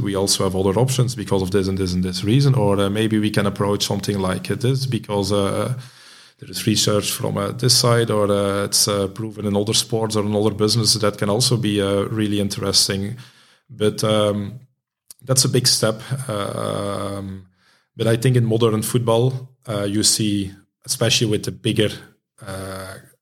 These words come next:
stuff, but, uh, more and more, uh, departments and people within the different departments in a club, and where it is also crucial that everybody has the same intention, uh, within, let's say, these, uh, different departments, uh, also to recruit, uh,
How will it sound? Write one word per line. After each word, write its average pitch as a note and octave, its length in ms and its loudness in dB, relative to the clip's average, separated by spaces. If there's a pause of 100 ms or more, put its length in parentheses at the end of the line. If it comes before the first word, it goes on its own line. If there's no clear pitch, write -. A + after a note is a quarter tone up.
stuff, - 640 0
but, G#2+ 220 -8
uh, G#2 400 -2
more G#2+ 420 4
and G#2+ 120 2
more, G#2+ 260 4 (800)
uh, G#2 160 -2
departments G#2+ 640 2
and F#2+ 100 -2
people A2 300 0
within G#2+ 280 2
the A2+ 140 2
different A2+ 400 0
departments A2 540 0
in G#2+ 80 0
a G#2+ 60 0
club, A#2+ 280 2
and F#2+ 240 0
where G2+ 160 2
it G2 100 0
is G2 120 2
also G2+ 260 4
crucial A2 360 0
that G2+ 120 0
everybody G2+ 460 0
has F#2+ 100 0
the F#2+ 60 -2
same G2 380 2
intention, A#2 720 2 (180)
uh, G#2+ 440 0
within, A2 260 -2
let's A2+ 180 0
say, A2+ 200 0
these, G#2+ 260 -2
uh, A2 120 2
different A2 400 -2
departments, A#2 720 0 (580)
uh, G#2+ 340 -2
also B2 280 2
to B2 120 0
recruit, A#2+ 680 2 (140)
uh, G2+ 300 -4